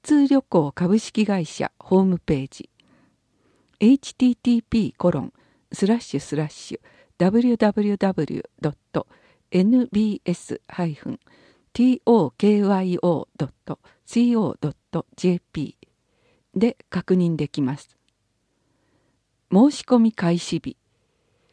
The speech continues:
区民優先予約は一月二十一日火曜、一般予約は二月一日土曜。利用料金には各種割引制度があります。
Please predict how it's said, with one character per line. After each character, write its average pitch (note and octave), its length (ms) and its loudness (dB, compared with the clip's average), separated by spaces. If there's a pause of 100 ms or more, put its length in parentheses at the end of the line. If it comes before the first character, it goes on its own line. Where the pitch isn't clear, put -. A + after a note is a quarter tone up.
(220)
区 D#4 140 2
民 C4 280 2
優 G#3 160 4
先 A#3 280 2
予 A3 100 4
約 F3 320 -2
は B2+ 180 -4 (240)
一 C#4 280 2
月 C4 260 2
二 B3+ 160 8
十 A3+ 240 2
一 C3 240 -6
日 D#3 320 -4
火 C#3 160 -6
曜、 C#3+ 280 -4 (720)
一 F3+ 140 -6 (120)
般 C#4+ 240 4
予 C4+ 120 6
約 F#3 300 0
は B2 180 -4 (320)
二 F3+ 140 0
月 C4 420 -2
一 G3 160 -2
日 F3+ 280 -6
土 C#3+ 160 -4
曜。 C#3+ 260 -4 (1600)
利 F#3 140 2
用 D4 220 4
料 C#4+ 200 4
金 C#3+ 280 -4
に C#3+ 120 0
は B2+ 200 -4 (220)
各 C#4+ 220 -4
種 - 180 -4
割 F#3+ 260 2
引 C#4 140 0
制 C4 280 2
度 E3 100 0
が C3+ 140 -6
あ B2+ 60 -4
り B2+ 100 -12
ま C3 160 -8
す。 - 160 -20